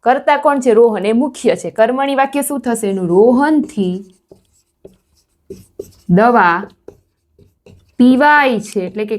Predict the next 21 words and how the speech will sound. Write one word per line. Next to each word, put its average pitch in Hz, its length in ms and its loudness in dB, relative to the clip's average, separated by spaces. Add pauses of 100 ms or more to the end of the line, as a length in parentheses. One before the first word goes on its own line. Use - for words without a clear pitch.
કર્મ 277 240 -4 (200)
છે 226 100 0
આમાં 208 220 2
મુખ્ય 220 260 -2
થઈ 180 160 -8
ગયું, 165 80 -10
એટલે 185 220 -8
કર્મણી 202 420 0
વાક્ય. 156 320 -12 (280)
રમેશે 330 540 2 (140)
ચાની 254 460 0
આદત 226 340 0
છોડી, 220 280 0 (200)
એનું 214 260 0
કર્મણી 262 440 0
વાક્ય 277 300 -4 (420)
રમેશથી, 262 840 0 (220)
ટૂંકમાં 254 420 -2
થી 269 200 2
લગાડવાનું, 185 500 0
રમેશથી 220 720 0